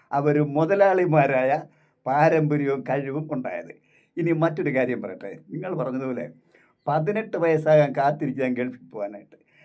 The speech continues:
ഗൾഫിൽ പോയി പണം സമ്പാദിച്ചു കൊണ്ടുവരുന്ന നിങ്ങളോട് ഞാനൊന്ന് ചോദിച്ചോട്ടെ. ഞാൻ ചോദിക്കുന്നത് വർഗീയത എന്ന് പറയരുത്.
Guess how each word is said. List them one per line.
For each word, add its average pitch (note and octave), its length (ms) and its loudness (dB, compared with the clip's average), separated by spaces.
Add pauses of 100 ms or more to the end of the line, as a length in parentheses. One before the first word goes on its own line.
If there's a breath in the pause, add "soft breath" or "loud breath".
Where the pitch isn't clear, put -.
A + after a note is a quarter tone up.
(240 soft breath)
ഗൾഫിൽ F#3+ 300 0
പോയി F3 240 0
പണം D#3 360 -2
സമ്പാദിച്ചു D3 500 -2
കൊണ്ടുവരുന്ന B2 580 -4 (460 soft breath)
നിങ്ങളോട് D3+ 340 0
ഞാനൊന്ന് B2+ 340 -2
ചോദിച്ചോട്ടെ. A#2+ 480 -8
ഞാൻ A#2+ 220 -6
ചോദിക്കുന്നത് C3+ 400 -6
വർഗീയത D3+ 360 0
എന്ന് A#2+ 180 0
പറയരുത്. F2 400 -12